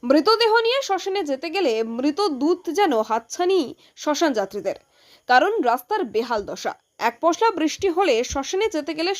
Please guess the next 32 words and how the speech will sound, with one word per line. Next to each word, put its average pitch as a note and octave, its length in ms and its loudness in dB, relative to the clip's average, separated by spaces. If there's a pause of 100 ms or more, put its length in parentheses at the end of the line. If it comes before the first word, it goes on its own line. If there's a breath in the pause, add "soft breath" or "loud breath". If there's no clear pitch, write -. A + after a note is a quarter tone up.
সমস্যায় C#4+ 440 -2
পড়তে E4+ 220 -2
হয় A#3 280 4
শ্মশান D4 360 -2
যাত্রীদের। F#3 380 -6 (600 loud breath)
তবে C#4 260 4
শ্মশানের F#4+ 480 0
নামে G#4 160 0 (100)
লক্ষ - 240 -4 (140)
লক্ষ A#4+ 140 -2 (140)
টাকা A4 160 0 (100)
আত্মসাৎ F#4 460 -4
করার D#4+ 260 0
অভিযোগ D4+ 340 0 (140)
সিপিআইএম F#4+ 460 0
পঞ্চায়েত D#4+ 360 0 (160)
সদস্যের B3+ 480 -4
বিরুদ্ধে। G3 320 -4 (680 loud breath)
ঘটনাটি F4+ 400 2 (100)
দক্ষিণ G#4+ 260 -2
চব্বিশ A4+ 320 -2
পরগনা E4+ 420 0
জেলার D#4 280 2 (100)
পাথর B3+ 280 -2
প্রতিমা G4 340 -2
ব্লকের C4 280 -4 (100)
রামগঙ্গা D#4+ 580 2
গ্রাম D#4+ 240 0
পঞ্চায়েতের E4 480 -2 (440 soft breath)
রামগঙ্গা E4 680 4
গ্রামের E4 360 2
মৃদঙ্গ F4+ 440 -2